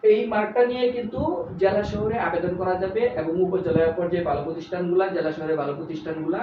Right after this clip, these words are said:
আপনি আবেদন করতে পারতেছেন। এবং উপজেলা, জেলার মধ্যে, আহ, গ্রাম অঞ্চলেও যেগুলা ভালো প্রতিষ্ঠান সিক্সটি থেকে সেভেন্টি মার্ক নিয়ে স্কুলের ক্ষেত্রে আবেদন করতে পারবেন। এবং কলেজের ক্ষেত্রেও কিন্তু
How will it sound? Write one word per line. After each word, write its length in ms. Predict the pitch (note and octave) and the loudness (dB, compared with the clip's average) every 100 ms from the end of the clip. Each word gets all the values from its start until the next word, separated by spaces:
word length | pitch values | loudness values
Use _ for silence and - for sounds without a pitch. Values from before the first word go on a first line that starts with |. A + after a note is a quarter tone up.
| - | -4
আপনি 240 | D3 - D3+ | -8 -6 -4
আবেদন 280 | D3 D#3 D#3 | -4 -4 -6
করতে 180 | D#3+ C#3+ | -8 -6
পারতেছেন। 460 | D3+ D3+ E3 G#3 D#4 - - - - | -4 -4 -4 -4 -4 -6 -8 -6 -2
এবং 220 | E3 F#3+ G#3 | 0 2 2
উপজেলা, 340 | G#3 E3+ E3+ | 2 2 2
জেলার 300 | F#3 G3 E3+ | 4 4 2
মধ্যে, 240 | E3 E3+ | 0 2
আহ, 1040 | F3 F3 - - - D3+ D#3+ D#3 D#3 - - | 0 -2 -10 -20 -14 -6 -4 -2 -4 -8 -6
গ্রাম 240 | D#3+ G3 | -2 -2
অঞ্চলেও 440 | G#3 G3 F#3 D#3 C#3+ | -2 -2 -2 -2 -2
যেগুলা 280 | E3+ E3 | 0 0
ভালো 220 | D3+ D3 E3+ | 0 0 2
প্রতিষ্ঠান 600 | F#3 E3 - C#3+ C#3 C3+ - - | 0 -2 -4 -6 -6 -10 -14 -12
সিক্সটি 240 | G3 - | -10 -8
থেকে 200 | F3 E3 | -6 -4
সেভেন্টি 320 | F3 F#3 F#3+ | -2 -2 -2
মার্ক 200 | E3 C#3+ C#3+ | -4 -6 -4
নিয়ে 140 | D#3+ | -6
স্কুলের 240 | D#3 E3 D#3 | -4 -6 -4
ক্ষেত্রে 180 | D#3+ D#3 | -4 -2
আবেদন 320 | D#3 D#3+ D#3+ | -2 -2 -4
করতে 180 | D#3 D3 | -6 -6
পারবেন। 280 | B2+ B2+ - - - | -6 -6 -6 -10 -8
এবং 260 | E3 F#3+ F#3 | 0 0 2
কলেজের 400 | G#3+ A3 A3 B3 | 0 0 4 4
ক্ষেত্রেও 400 | A#3+ - A#3 A3+ | 4 -2 -4 -6
কিন্তু 420 | A3 G3+ F3 F3 | -6 -2 -2 -2